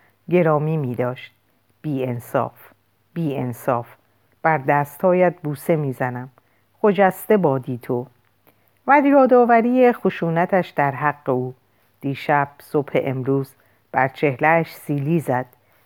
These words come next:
دوان دوان به راه افتاد به سوی او.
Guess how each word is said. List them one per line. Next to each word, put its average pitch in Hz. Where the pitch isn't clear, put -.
دوان 233
دوان 233
به 175
راه 135
افتاد 113
به 160
سوی 139
او. 131